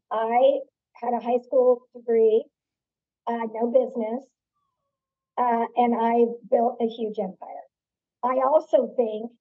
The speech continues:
that anybody that has a ton of education, they're masters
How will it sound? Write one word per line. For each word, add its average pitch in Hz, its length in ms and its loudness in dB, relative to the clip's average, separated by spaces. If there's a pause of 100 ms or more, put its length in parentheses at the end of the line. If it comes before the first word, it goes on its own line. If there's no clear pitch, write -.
(480)
that 240 380 -2 (220)
anybody 277 500 0
that 285 280 0
has 285 260 -8
a 302 140 -8
ton 320 160 -4 (140)
of 269 120 2
education, 214 760 -4 (380)
they're 302 160 4
masters 285 800 -2